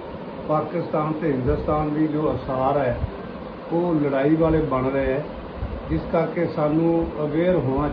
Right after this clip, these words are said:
ਚਾਹੀਦਾ ਹੈ ਕਿ ਅਸੀਂ, ਅਹ, ਪਹਿਲਾਂ ਵੀ ਭਾਵੇਂ ਜੰਗਾਂ ਦੇ ਵਿੱਚ ਸਮਾਂ ਦੇਖਿਆ ਹੈ, ਪਰ ਇਸ ਵਾਰ ਆਪਣਾ ਆਰਮੀ ਦੇ ਨਾਲ ਕੰਟੈਕਟ 'ਚ ਰਹਿ ਕੇ ਜੋ ਅਫੀਸਰ, ਜੋ, ਅਹ,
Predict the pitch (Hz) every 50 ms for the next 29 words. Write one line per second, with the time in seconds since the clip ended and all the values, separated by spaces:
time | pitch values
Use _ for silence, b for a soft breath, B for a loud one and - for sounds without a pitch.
0 | - 151 147 156 156 156 151 151 151 - 156 156 147 - 175 165 156 143 135 -
1 | - - - - - - - - 139 139 143 139 139 139 139 139 139 135 135 -
2 | - - - 139 147 165 185 185 185 190 196 180 - 156 143 151 160 160 151 147
3 | 143 147 143 156 156 156 160 160 156 156 156 - - 156 156 156 156 156 156 -
4 | - - - - - - - - 147 147 156 156 151 147 151 147 151 - - 147
5 | 127 107 - - - - - - - - - 160 165 165 - 196 180 - 196 190
6 | 180 170 165 156 156 156 165 165 170 - - 156 151 151 - 165 165 170 170 175
7 | 175 175 170 - - - - - - - - - 156 147 151 165 170 175 196 214
8 | 220 208 208 190 180 170 165 160 156 - - 156 143 143 147 147 147 143 - 165
9 | 160 156 147 135 139 147 156 156 151 151 143 139 135 151 160 165 175 165 165 -
10 | - - - - - - - - - - - 120 - 180 185 175 175 - - 180
11 | 175 165 165 165 160 156 160 165 175 170 170 170 170 165 143 143 - - - -
12 | - - - - - 156 151 143 143 139 139